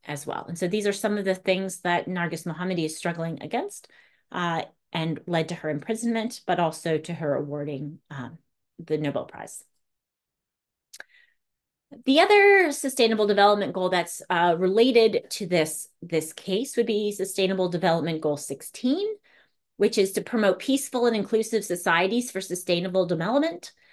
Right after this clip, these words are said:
provide access to justice for all, and build effective, accountable, and inclusive institutions at all levels.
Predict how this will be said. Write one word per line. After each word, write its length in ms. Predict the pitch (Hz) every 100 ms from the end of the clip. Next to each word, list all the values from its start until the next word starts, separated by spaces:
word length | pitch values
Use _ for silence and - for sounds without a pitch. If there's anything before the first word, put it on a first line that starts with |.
| _ _
provide 320 | 220 196 196
access 420 | 190 190 - 190
to 140 | - 180
justice 500 | 185 196 - 208 -
for 220 | 180 -
all, 320 | 175 196 254
and 200 | 277 208
build 180 | 190 170
effective, 480 | 170 202 202 240 214
accountable, 560 | 202 196 180 185 185 175
and 180 | 165
inclusive 480 | 156 - 190 202 240
institutions 880 | - 175 190 180 165 - 165 170 170 -
at 180 | 156 -
all 280 | 151 143
levels. 520 | 131 117 101 - -